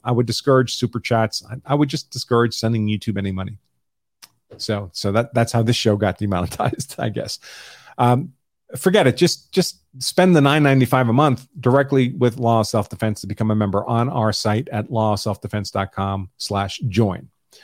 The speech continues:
Uh, for the members, just log, go to the law of self defense dot com website.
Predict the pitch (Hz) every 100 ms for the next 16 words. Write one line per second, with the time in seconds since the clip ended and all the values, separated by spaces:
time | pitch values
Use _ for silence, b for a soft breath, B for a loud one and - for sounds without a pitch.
0 | B B B B B 120 139 - 165 160
1 | 226 220 190 135 190 175 - - 143 160
2 | 170 127 147 185 170 151 156 156 135 156
3 | 160 165 135 151 147 151 135 147 139 170
4 | - 135 165